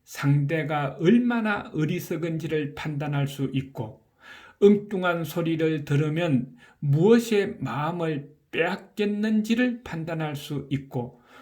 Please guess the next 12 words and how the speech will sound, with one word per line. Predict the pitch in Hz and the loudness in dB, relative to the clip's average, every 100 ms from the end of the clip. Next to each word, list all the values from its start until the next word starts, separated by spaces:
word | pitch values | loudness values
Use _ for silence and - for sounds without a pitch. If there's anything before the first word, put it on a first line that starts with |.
| - _ | -20 _
부정한 | - 165 180 170 165 160 | -6 0 0 0 -2 -4
소리를 | 143 160 147 143 143 139 | -6 -4 -2 0 0 -2
하면 | - 180 147 117 - - _ | -2 -2 0 0 -4 -20 _
어디서부터 | - 147 143 262 - 208 202 165 156 - 202 208 208 _ _ | -2 0 0 -2 -2 -2 -2 -4 -8 -4 -2 -2 -6 _ _
도리에서 | - 139 151 160 143 139 - 175 151 - | -2 0 2 0 0 -2 -2 -2 -2 -2
벗어났는지를 | 311 277 240 - - 156 165 170 156 160 170 - - - | -2 0 0 0 -4 -2 -2 -4 -4 -4 -4 -6 -10 -14
판단할 | - 160 160 165 143 143 | -6 -4 -2 0 0 -2
수 | 143 - 139 139 | -2 -4 -4 -4
있고, | 151 147 - 117 - _ _ - - _ - | -6 -6 -6 -6 -8 _ _ -20 -20 _ 0
변명을 | 151 165 160 160 151 143 139 | 2 4 4 2 2 -2 0
들으면 | 143 147 143 165 123 - - _ _ | 2 4 4 2 0 -2 -12 _ _
어디에서 | 196 143 143 165 156 143 147 185 180 | -2 0 2 2 2 0 2 2 0